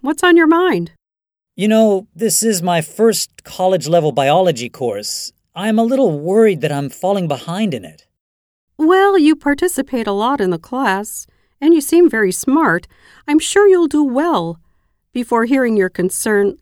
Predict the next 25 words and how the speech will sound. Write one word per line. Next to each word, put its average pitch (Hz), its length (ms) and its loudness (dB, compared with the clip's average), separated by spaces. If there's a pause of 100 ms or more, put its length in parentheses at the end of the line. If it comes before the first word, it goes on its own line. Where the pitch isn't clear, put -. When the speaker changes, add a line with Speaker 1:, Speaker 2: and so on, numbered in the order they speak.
Speaker 1:
let 370 200 0
me 349 180 6
ask 359 360 -2
you, 185 180 -2 (320)
have 277 160 -4
you 311 160 4
ever 349 220 0
heard 285 300 -2
about 226 300 -4
the 208 120 -2
neural 214 340 0
network? 247 640 -4 (320)
Speaker 2:
I 143 200 -4
think 240 440 -6
so. 113 640 -8 (140)
There's - 220 2
sort 208 200 2
of, 180 100 -2
um, 175 340 -2 (240)
pathways 180 1040 0
or 139 260 -2
grids 131 440 -4
in 160 100 2
the 143 80 -2
brain. 143 440 -4